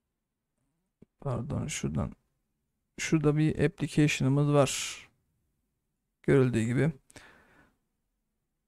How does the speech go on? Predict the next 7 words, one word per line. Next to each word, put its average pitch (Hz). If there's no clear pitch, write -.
Burada 190
application 185
var. 165
Hemen 175
sol 185
tarafta 156
ise 151